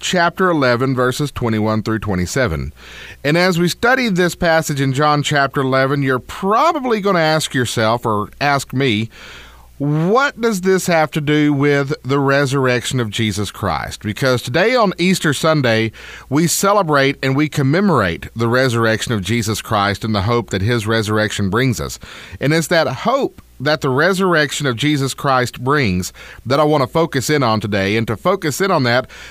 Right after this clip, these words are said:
I think we see a great parallel here in John chapter eleven. So John chapter eleven, we'll begin reading in verse twenty-one. John eleven twenty-one says, "Then said Martha unto Jesus, Lord,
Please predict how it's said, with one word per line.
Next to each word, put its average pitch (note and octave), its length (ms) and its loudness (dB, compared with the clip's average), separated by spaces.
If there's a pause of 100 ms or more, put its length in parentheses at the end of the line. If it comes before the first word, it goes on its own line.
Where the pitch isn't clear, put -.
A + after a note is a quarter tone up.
(140)
I D3 80 -2
think G#3+ 240 0
we F#3 100 2
see F3+ 220 2
a D3+ 100 2
great D#3+ 400 0
parallel D#3 460 2
here A#2+ 240 2
in A2+ 140 0
John C#3+ 340 0
chapter C#3 460 -2
eleven. G#2+ 480 -2 (560)
So D3+ 220 2
John G#3 380 2
chapter G#3 440 2
eleven, C#3 500 2 (260)
we'll C3 120 -2
begin E3 320 2
reading D#3+ 220 2
in D3 100 0
verse D3 200 2
twenty-one. B2+ 640 0 (1080)
John C#3+ 260 2
eleven E3 380 0
twenty-one F3+ 500 2
says, G#2+ 500 -2 (720)
"Then A#3+ 320 0
said G#3+ 340 2
Martha G#3 680 2 (220)
unto F#3+ 280 2
Jesus, G#2+ 720 -2 (200)
Lord, A3 600 2